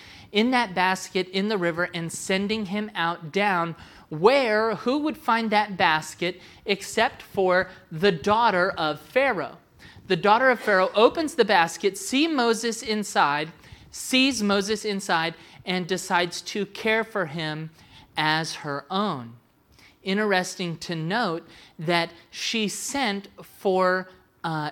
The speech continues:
an Israelite woman, a Hebrew woman, to nurse the baby. And who showed up to nurse the baby except for the baby's mother?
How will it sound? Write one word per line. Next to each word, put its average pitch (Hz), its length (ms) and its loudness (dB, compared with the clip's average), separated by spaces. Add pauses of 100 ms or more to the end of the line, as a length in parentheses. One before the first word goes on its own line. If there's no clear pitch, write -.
an 170 200 -6
Israelite 202 640 -2
woman, 156 240 -8
a 151 40 -6
Hebrew 190 380 -6
woman, 156 460 -6
to 220 400 -4 (240)
nurse 170 340 -4
the 180 140 -4
baby. 156 420 -4
And 156 160 -10
who 233 320 -4
showed 233 340 -4
up 202 200 -2
to 202 100 -6
nurse 175 260 -6
the 185 140 -6
baby 156 380 -6
except 175 800 -2 (520)
for - 140 -14
the 143 80 -8
baby's 135 400 -10
mother? 120 400 -12